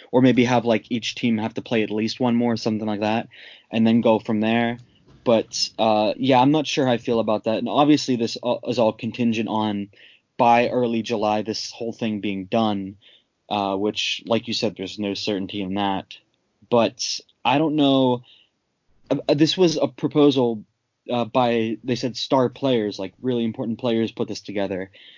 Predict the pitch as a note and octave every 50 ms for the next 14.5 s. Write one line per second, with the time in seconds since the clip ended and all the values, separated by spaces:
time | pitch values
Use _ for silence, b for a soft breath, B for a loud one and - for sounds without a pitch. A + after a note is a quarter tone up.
0 | B B B A#2+ B2 A#2 A2 G#2 G#2 G2+ - - B2 A#2 A2+ G#2 - G#2 - A2
1 | G#2 - A2 G#2 G2+ G2+ A2 G#2 G#2 F#2+ F#2+ G#2 G2+ F#2+ - _ _ _ - B2
2 | C#3 D#3+ D#3+ D3 - - C3+ A2 G#2 F#2+ - - D3 D#3+ D3+ C#3 A#2 A2 G2+ G2+
3 | G2 G2 F#2+ F2+ F#2+ G#2+ G2 - - G2+ G2 F#2+ F#2 - B B B B B B
4 | B B - A#2 A#2+ A#2+ A2+ A2+ A2 A2+ A2 G#2+ G#2+ G2+ G2+ G2 F#2+ - C3+ B2+
5 | B2 A#2+ A2 - - - - - C3+ C3+ C#3+ D#3+ - - D#3+ C#3 C3 B2+ B2 B2
6 | A2 - - B2 C3 B2+ B2 B2+ B2+ B2 A#2+ A#2+ A2 - - C3+ A#2+ A#2+ A#2 A2+
7 | - - A#2+ A2+ A2 A#2 A2 G2+ A2+ G2+ G#2 G2 G2 G2+ G#2 G2+ - - A2+ -
8 | - B2 A#2 A#2+ A#2+ A#2 A#2 A2 A#2 A2+ A2 - - - A#2 A2+ A2+ A2 A2 -
9 | _ - - - - B B B B B B B B - A#2+ A#2+ A#2+ A#2 A#2 A2
10 | A2+ A2 - - - C#3 C3 B2+ - C3 A#2+ B2 - A#2+ A#2 A2+ A2+ A#2 A#2 A2
11 | G#2+ - - A2+ A2 G2 G#2 G#2+ G#2+ G#2 G#2 G#2 - - E2+ A2+ A2+ G#2 A2+ A#2
12 | A#2+ A#2 - G#2+ F#2 F#2 F#2 F#2 F2+ F2+ G2 A2+ - b b b b - B2 B2
13 | B2+ - - C#3 C3 B2+ C3 C3 - B2 A2+ - - A#2+ G#2 - - G2+ - -
14 | - B2 A#2+ A#2 G#2 F#2+ F#2 F#2+ G2+